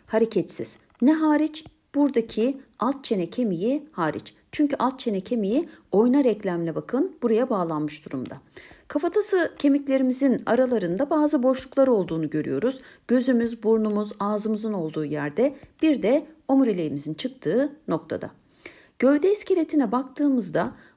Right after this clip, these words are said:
boynumuzdan kuyruk sokumuna kadar ilerleyen otuz üç tane omur kemiği olduğunu görüyoruz ve omur kemikleri içinde oluşturduğu boşluğu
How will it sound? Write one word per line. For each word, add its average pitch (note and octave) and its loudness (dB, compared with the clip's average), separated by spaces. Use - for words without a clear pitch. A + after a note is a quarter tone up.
boynumuzdan D4+ 6
kuyruk D4 0
sokumuna C#4+ 0
kadar A#3+ -2
ilerleyen G3 0
otuz G#3+ -4
üç - -4
tane G3 -2
omur C#4+ 6
kemiği F#3 0
olduğunu A#3 0
görüyoruz B3 -2
ve A#3+ 6
omur A#3+ 4
kemikleri G#3 0
içinde B3+ 0
oluşturduğu G#3+ 0
boşluğu A3 0